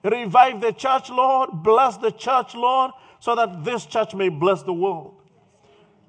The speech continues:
Send out missionaries as you've been sending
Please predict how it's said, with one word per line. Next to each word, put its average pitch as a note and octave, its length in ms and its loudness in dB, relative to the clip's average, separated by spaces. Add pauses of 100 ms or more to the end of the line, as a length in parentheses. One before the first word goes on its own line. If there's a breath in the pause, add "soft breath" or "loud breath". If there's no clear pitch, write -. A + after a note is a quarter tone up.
(160)
Send - 420 2
out A3+ 260 6
missionaries A3 760 -6
as G3 220 6
you've F#3+ 160 -4
been F3+ 160 0
sending A3 480 -8